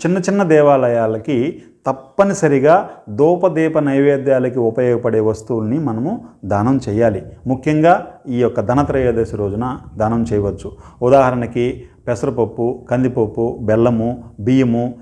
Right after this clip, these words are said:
ఇవన్నీ కూడా నైవేద్యానికి ఉపయోగపడతాయి. అట్లాగే ఒత్తులు, అగరబత్తీలు, అగ్గిపెట్టె, ఆ, నువ్వుల నూనె ఇవన్నీ కూడా మనకి దీపానికి, ఆ, ధూపానికి ఉపయోగపడతాయి. అట్లాగే కొంత దక్షిణ ఇవన్నీ ఇవ్వడం వల్ల ఆ చిన్న దేవాలయాల్లో అద్భుతంగా పోషణ జరుగుతుంది.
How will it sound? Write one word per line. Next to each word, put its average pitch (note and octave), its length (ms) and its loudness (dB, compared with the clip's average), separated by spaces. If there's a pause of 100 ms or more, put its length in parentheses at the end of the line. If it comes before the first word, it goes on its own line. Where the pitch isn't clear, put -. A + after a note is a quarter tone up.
(140)
ఇవన్నీ C#3 320 0
కూడా D#3 260 4
నైవేద్యానికి C3 580 2
ఉపయోగపడతాయి. G#2 560 -2
అట్లాగే C#3 320 4
ఒత్తులు, C#3 680 0
అగరబత్తీలు, B2+ 760 0 (280)
అగ్గిపెట్టె, B2+ 840 2 (240)
ఆ, A#2 120 -6
నువ్వుల C#3 360 4
నూనె B2+ 400 0 (220)
ఇవన్నీ C#3+ 320 2
కూడా E3 380 2
మనకి B2 520 -4 (240)
దీపానికి, C3+ 600 0 (260)
ఆ, A2 340 -2
ధూపానికి A#2+ 420 -2
ఉపయోగపడతాయి. G#2 640 -2 (300)
అట్లాగే D#3 280 4
కొంత C#3 260 0
దక్షిణ A2 500 -2 (340)
ఇవన్నీ D3 320 2
ఇవ్వడం D#3+ 340 4
వల్ల B2 480 0
ఆ B2+ 140 0
చిన్న D3 280 -2
దేవాలయాల్లో C#3 680 2
అద్భుతంగా C3+ 540 -4
పోషణ B2 360 -4
జరుగుతుంది. A#2+ 600 -4